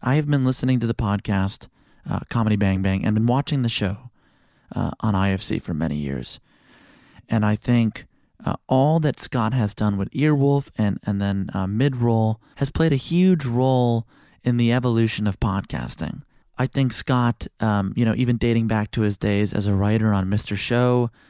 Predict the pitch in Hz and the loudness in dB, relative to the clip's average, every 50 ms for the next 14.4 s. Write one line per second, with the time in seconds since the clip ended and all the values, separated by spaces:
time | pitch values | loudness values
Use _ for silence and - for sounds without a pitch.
0 | _ _ _ _ - - 113 110 - - 131 120 117 117 113 131 160 170 160 127 | _ _ _ _ -6 -4 -2 -2 -2 -2 -4 -2 0 0 0 2 2 2 2 2
1 | 113 - - 139 123 127 127 127 120 117 123 123 117 117 - _ _ _ _ _ | 0 0 0 2 2 2 2 2 2 0 0 -2 -2 -4 -8 _ _ _ _ _
2 | _ - - - - 123 120 120 123 120 117 117 110 104 - _ _ _ _ _ | _ -16 -10 -4 -2 0 2 2 4 4 4 2 2 0 -4 _ _ _ _ _
3 | _ - - 87 87 95 - - - - - 139 143 151 147 143 139 127 113 113 | _ -10 -6 -4 -4 -4 -6 -10 -12 -6 -2 0 2 2 2 2 2 2 0 0
4 | 110 110 - - 113 113 117 113 - - 117 110 107 104 104 101 98 - - 107 | -2 -2 -2 -2 -2 -2 -2 -4 -4 -2 -2 0 0 0 -2 -4 -4 -6 -4 -2
5 | 101 98 95 - _ - 113 92 76 71 76 69 - - - _ _ _ _ _ | 0 0 -2 -4 _ -6 -6 -4 -4 -6 -6 -8 -10 -12 -16 _ _ _ _ _
6 | _ _ _ _ _ _ _ _ _ _ - - 151 160 175 202 226 202 127 76 | _ _ _ _ _ _ _ _ _ _ -2 2 2 4 4 4 4 2 2 0
7 | - - - - _ _ _ _ _ _ _ _ - _ _ _ _ _ - - | -4 -8 -14 -18 _ _ _ _ _ _ _ _ -20 _ _ _ _ _ -8 -4
8 | 135 143 - - 151 160 170 190 196 190 185 175 143 139 139 156 165 160 127 110 | -4 -4 -2 0 0 2 4 4 4 4 2 2 0 0 2 2 4 4 4 2
9 | 101 104 - - - - 117 104 - - 113 113 120 131 131 131 131 127 120 - | 0 -2 -6 -8 -4 -2 -2 -2 -2 -6 -8 -6 -2 0 0 2 2 0 -2 -2
10 | - 113 117 117 113 113 110 113 117 135 139 127 117 - - _ _ _ _ _ | 0 -2 0 0 0 -2 -4 -4 -2 -2 0 0 -2 -4 -8 _ _ _ _ _
11 | _ _ _ _ _ _ _ _ _ - - 143 143 202 277 359 294 240 196 180 | _ _ _ _ _ _ _ _ _ -4 -2 2 2 4 4 4 4 4 4 4
12 | 165 143 135 131 139 147 156 170 180 170 147 131 120 147 160 156 135 127 139 165 | 4 2 2 2 4 4 4 4 4 2 2 0 0 0 2 2 2 0 0 0
13 | 170 151 131 127 131 131 135 127 113 110 110 - - 113 107 107 107 104 120 123 | 0 2 2 2 2 2 2 2 0 -2 -2 -2 -2 -2 0 0 0 0 0 0
14 | 92 - - - - - - | -2 -4 -6 -10 -12 -14 -14